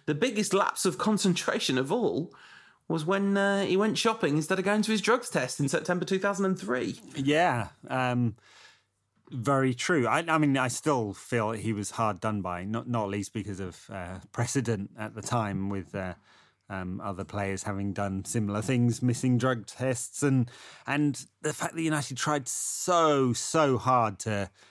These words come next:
Speaker 2: get the test retaken the same day and there, and it was one of those kind of jobs worth moments when the, the testers refused to do it. Of course, now athletes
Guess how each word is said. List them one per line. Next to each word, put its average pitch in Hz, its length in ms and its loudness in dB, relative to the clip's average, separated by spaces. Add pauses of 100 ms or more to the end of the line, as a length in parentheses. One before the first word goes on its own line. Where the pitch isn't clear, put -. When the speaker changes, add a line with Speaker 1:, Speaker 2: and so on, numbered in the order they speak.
(140)
Speaker 2:
get 120 160 -4
the 113 100 -2
test 101 540 -6 (160)
retaken 110 720 -2
the 101 80 -4
same 110 340 -2
day 104 260 -2
and 98 200 -4
there, 98 260 -6 (480)
and 98 240 -6
it 101 100 -8
was 101 160 -12
one 104 120 -4
of 98 80 -4
those 98 320 -4
kind 95 200 -6
of 90 140 -8
jobs 101 340 -4
worth 101 360 -4
moments 104 580 -2
when 101 180 -4
the, 101 220 -4 (460)
the 107 80 -4
testers 117 500 -4
refused 120 400 -2
to 131 60 -4
do 160 100 0
it. 135 140 -2 (100)
Of - 60 -20
course, 202 240 0
now 143 640 2 (640)
athletes 143 680 -2